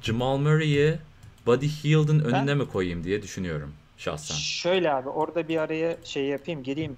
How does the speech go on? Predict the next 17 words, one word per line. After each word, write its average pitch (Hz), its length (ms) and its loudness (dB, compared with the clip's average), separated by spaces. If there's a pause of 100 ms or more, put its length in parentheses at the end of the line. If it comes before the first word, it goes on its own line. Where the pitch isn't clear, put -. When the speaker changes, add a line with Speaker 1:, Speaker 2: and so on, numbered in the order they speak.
Speaker 2:
Ee, 131 460 0
şu 160 240 0
açıdan 156 340 0
Jamal 135 300 0
Murray, 131 400 -4
Hield'ın 123 540 -2 (300)
hatta 127 360 -2
Smart'ın 135 720 -6
bile 131 160 2
altına 131 320 -2
yazdım. 139 380 -4 (360)
Çünkü 156 420 -2 (180)
Jokic 180 540 0
gibi 180 280 -4
muhteşem 165 640 -4
bir 160 280 0 (120)
hani 143 340 -6